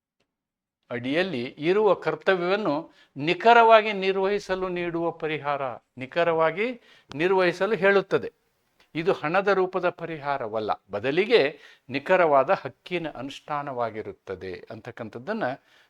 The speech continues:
ನಾವಿಲ್ಲಿ ನೋಡ್ತೀವಿ. ಅದನ್ನ ಈ ಒಂದು ಸೆಕ್ಷನ್ನಲ್ಲಿ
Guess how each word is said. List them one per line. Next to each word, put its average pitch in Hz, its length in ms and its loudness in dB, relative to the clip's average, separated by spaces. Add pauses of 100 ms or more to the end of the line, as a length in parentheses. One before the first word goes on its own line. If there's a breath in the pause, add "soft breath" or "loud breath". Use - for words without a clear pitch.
(120)
ನಾವಿಲ್ಲಿ 104 500 -10 (260)
ನೋಡ್ತೀವಿ. - 440 -20 (480 soft breath)
ಅದನ್ನ 226 280 0 (480 soft breath)
ಈ 185 180 0
ಒಂದು 165 240 -2
ಸೆಕ್ಷನ್ನಲ್ಲಿ 107 760 -12